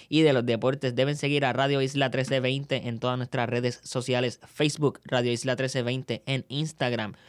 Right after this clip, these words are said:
Twitter o X, como prefieran decirle, y en Threads como Radio Isla T V, radio isla punto T V, donde pueden ver todas las noticias,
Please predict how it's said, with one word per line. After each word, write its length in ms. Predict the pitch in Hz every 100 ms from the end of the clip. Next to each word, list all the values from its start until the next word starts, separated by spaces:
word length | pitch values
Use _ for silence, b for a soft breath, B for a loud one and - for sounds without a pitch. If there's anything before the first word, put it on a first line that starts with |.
| b _
Twitter 560 | - 139 165 151 110 98 _ -
o 140 | 139 156
X, 280 | 127 -
como 220 | - 127 113
prefieran 360 | 110 127 131
decirle, 440 | 131 135 113 104 - b -
y 80 | 139
en 120 | 123
Threads 320 | - 156 151
como 320 | - 160 147
Radio 300 | 135 131 123
Isla 320 | 123 - 120
T 140 | 117 113
V, 220 | 120 135 B B B
radio 280 | 139 147 143
isla 300 | 151 156 151
punto 320 | 156 226 208
T 140 | 135 127
V, 80 | 139
donde 240 | 139 120
pueden 520 | 123 123 135 117 110
ver 200 | 127 151
todas 180 | 156 143
las 140 | 131
noticias, 580 | 120 113 143 147 120 110